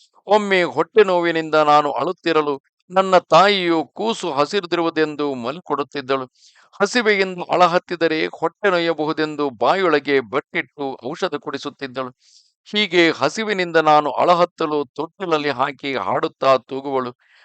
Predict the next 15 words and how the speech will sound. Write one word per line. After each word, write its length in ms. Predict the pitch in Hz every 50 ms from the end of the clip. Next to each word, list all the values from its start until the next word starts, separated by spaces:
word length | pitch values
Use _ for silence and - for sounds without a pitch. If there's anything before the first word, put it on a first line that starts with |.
| _ _ - -
ಹಸಿವಿನಿಂದ 500 | 208 196 190 226 208 208 190 185 180 170
ನಾನು 320 | 175 170 170 165 165 160 151
ಮತ್ತು 540 | 135 135 160 - _ - - 196 170 143
ಅಳಹತ್ತಿದರೆ 720 | 127 139 156 175 170 170 - - 160 151 156 151 147 143 139 _ _ - _ _ _ -
ಯಾಕೋ 440 | 196 220 233 233 226 - 208 196 180
ಕೂಸು 520 | - _ - 208 220 226 - - 202 180
ಬಹಳ 300 | 156 147 143 151 170 170
ಅಳುತ್ತದೆಂದು 840 | - - 113 131 175 202 _ - 202 185 156 170 165 160 156 156 151
ಮುಖಕ್ಕೆ 560 | 139 135 147 156 - 208 190 _ - 170 160 -
ಕಾಂಜಿ 520 | _ - 127 139 180 202 202 170 175 170
ಎಣ್ಣೆಯನ್ನು 600 | 156 147 156 165 165 160 156 151 151 147 143 139
ಸಿಂಪಡಿಸಿ 600 | - - 139 139 - - 175 156 139 - - 135 123 - _ _ _ _ _ _ - 156
ಮಂತ್ರಿಸಿ 580 | 196 214 208 - - 180 156 - 165 165 151 139
ರಕ್ಷೆಯನ್ನು 580 | 123 123 _ - - 196 175 156 143 143 139
ಕಟ್ಟುವಳು. 480 | - - 135 123 - 143 139 135 131